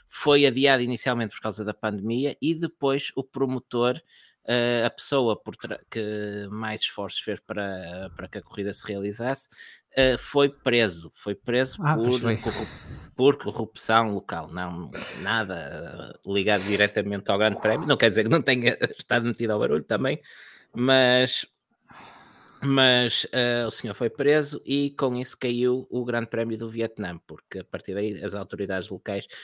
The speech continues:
Speaker 1: distanciaram-se de tudo o que estivesse relacionado com, eh, com essa pessoa e, eh, isso incluía o Grande Prémio. Por isso, eh, Hanoi não entra para o, para o Totobola. Eh, continuamos
Speaker 2: Então,
Speaker 1: com vinte e cinco.
Speaker 2: a Fórmula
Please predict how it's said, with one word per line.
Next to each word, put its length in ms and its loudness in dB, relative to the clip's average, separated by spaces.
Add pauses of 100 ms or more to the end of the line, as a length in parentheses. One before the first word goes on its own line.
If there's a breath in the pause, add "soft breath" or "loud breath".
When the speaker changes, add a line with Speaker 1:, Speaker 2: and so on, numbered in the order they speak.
(160 loud breath)
Speaker 1:
distanciaram-se 720 0
de 120 -12
tudo 300 2
o 40 -2
que 60 -8
estivesse 500 -6
relacionado 720 -6
com, 280 -4
eh, 160 -10
com 140 -14
essa 180 -10
pessoa 400 -2 (500 loud breath)
e, 320 4
eh, 160 2 (160)
isso 240 -4
incluía 540 -4
o 100 -6
Grande 320 -4
Prémio. 400 -12
Por 140 -10
isso, 320 -10 (100)
eh, 580 -8 (580)
Hanoi 320 4
não 160 2
entra 280 -2
para 200 -2 (400)
o, 40 -10
para 160 -4
o 20 0
Totobola. 640 2 (560 loud breath)
Eh, 500 10
continuamos 480 4
Speaker 2:
Então, 120 4
Speaker 1:
com 60 2
vinte 140 4
e 40 2
cinco. 120 6
Speaker 2:
a 60 10
Fórmula 280 4